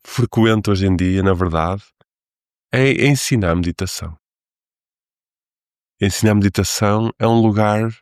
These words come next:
em que cultivamos a presença plena. A presença, a relação com quem está à nossa frente,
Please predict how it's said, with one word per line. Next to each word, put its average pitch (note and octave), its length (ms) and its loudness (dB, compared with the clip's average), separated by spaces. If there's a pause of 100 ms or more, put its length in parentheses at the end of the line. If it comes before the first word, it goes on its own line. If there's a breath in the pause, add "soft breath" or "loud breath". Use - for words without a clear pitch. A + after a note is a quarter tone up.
(720)
em G#2 120 0
que - 260 -4
cultivamos G2+ 840 0
a G#2 100 -2
presença G2+ 720 0
plena. F2 640 -2 (2000)
A F#2+ 120 -20
presença, F#2 840 0 (1700)
a G2 80 0
relação F#2 600 0
com F#2 180 -2
quem F#2+ 120 0
está F2+ 180 -2
à F#2 40 0
nossa F2+ 280 -2
frente, F2+ 760 -4